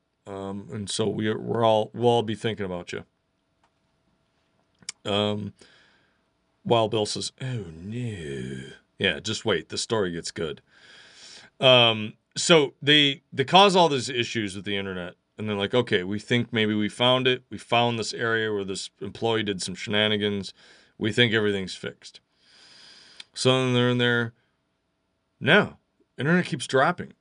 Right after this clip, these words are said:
It keeps getting wiggy. It keeps cutting out, whatever. So call Comcast. Comcast's like, Look, we're measuring the signal to your building.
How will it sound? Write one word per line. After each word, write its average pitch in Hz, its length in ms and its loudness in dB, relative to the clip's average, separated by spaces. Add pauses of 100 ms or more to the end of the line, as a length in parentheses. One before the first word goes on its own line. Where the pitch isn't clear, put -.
(100)
It - 60 -20
keeps 123 220 -8
getting 160 220 -6
wiggy. 120 400 -2 (500)
It - 140 -18
keeps - 420 -4 (220)
cutting 139 260 0
out, 127 200 2
whatever. 104 340 -2 (540)
So - 100 -18
call 143 200 0
Comcast. 104 560 -4
Comcast's 120 520 -6
like, 107 140 -4
Look, 101 300 -2 (720)
we're 135 280 2
measuring 127 460 2
the 92 60 -8
signal 92 560 -6
to 113 100 -6
your 101 80 -2
building. 95 500 -2